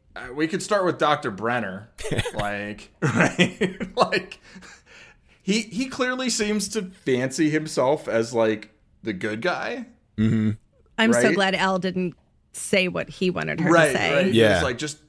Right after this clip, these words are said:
Speaker 1: tell me you understand." And she's like, "Bye,
Speaker 3: No.
Speaker 1: Papa." <laughs>
Speaker 2: Yeah.
Speaker 1: Yeah.
Speaker 2: That was great.
Speaker 1: Um,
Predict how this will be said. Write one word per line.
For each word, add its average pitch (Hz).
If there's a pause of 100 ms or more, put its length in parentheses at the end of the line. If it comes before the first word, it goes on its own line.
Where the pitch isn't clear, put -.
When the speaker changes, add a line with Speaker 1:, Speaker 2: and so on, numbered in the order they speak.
Speaker 1:
tell 127
me 123
you 123
understand." 110 (640)
And 110
she's 104
like, 98 (560)
"Bye, 95
Speaker 3:
No. 90
Speaker 1:
Papa." 135
<laughs> - (240)
Speaker 2:
Yeah. 87 (840)
Speaker 1:
Yeah. 104 (380)
Speaker 2:
That 104
was 92
great. 92
Speaker 1:
Um, 98